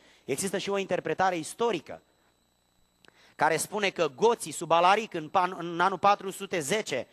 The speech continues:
au distrus Roma, Grecia, Asia Mică și Italia. Noi nu suntem de acord cu această interpretare, chiar dacă ea este istorie.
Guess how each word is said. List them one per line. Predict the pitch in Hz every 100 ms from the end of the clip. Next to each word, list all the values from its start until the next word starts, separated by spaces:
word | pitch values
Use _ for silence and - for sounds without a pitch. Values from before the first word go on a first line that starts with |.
| _ -
au | - 165
distrus | 160 170 220 196
Roma, | 170 226 190
Grecia, | 147 196 208 175
Asia | 196 - 175
Mică | 180 208
și | 185 175
Italia. | 170 214 196 120 101 _ _ _ _ _ _ _ _ _ _ _ _
Noi | 135
nu | 208
suntem | 208 202 196
de | 180
acord | 175 160 226 202
cu | -
această | 165 - 190 185
interpretare, | 170 170 160 160 160 208 185
chiar | - 185
dacă | 156 220 247
ea | 165 190
este | 202 -
istorie. | 175 156 - 240 220 131 95